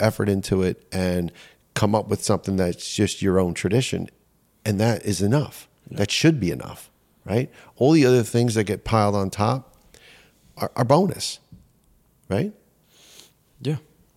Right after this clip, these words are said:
Speaker 2: Yeah, I agree. I'm gonna start this, again, I wa-, I wanna, I, I have one Christmas party this year,
Speaker 1: Mm-hmm.
Speaker 2: which is sort of a shame. I wish I had more.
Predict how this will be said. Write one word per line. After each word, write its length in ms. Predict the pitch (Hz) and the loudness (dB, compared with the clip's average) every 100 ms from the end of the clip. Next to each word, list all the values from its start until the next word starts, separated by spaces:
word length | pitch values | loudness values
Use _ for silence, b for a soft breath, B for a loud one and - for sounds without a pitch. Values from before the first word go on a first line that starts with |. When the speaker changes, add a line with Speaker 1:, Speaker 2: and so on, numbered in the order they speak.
| _ _ _ | _ _ _
Speaker 2:
Yeah, 200 | 123 113 | -6 -4
I 40 | 95 | -4
agree. 220 | 92 85 - _ _ _ _ _ B B B B B - | -8 -10 -12 _ _ _ _ _ B B B B B -4
I'm 100 | 120 | 0
gonna 140 | 127 | 0
start 480 | - 131 117 113 110 | 2 2 4 2 -2
this, 200 | 107 - | -4 -4
again, 320 | - 98 92 | -6 -4 -2
I 40 | 90 | -2
wa-, 100 | 90 | -4
I 20 | 92 | -4
wanna, 280 | 98 92 - - - | -2 -4 -6 -18 -12
I, 100 | 95 | -6
I 160 | 101 92 | -4 -2
have 180 | 107 95 | -2 -2
one 240 | 95 113 | -2 -2
Christmas 340 | 127 - 120 101 | -2 -4 -4 -6
party 220 | - 85 | -8 -8
this 160 | 82 - | -8 -8
year, 180 | 67 - _ _ _ _ _ - | -10 -16 _ _ _ _ _ -20
Speaker 1:
Mm-hmm. 180 | 78 82 | -18 -12
Speaker 2:
which 100 | 85 | -12
is 60 | - | -8
sort 120 | 98 | -8
of 60 | |
a 40 | 87 | -6
shame. 300 | - 71 - _ - _ - 160 | -10 -10 -14 _ -20 _ -18 -12
I 40 | |
wish 180 | 90 - | -10 -10
I 20 | |
had 80 | 85 | -10
more. 220 | 87 78 | -8 -10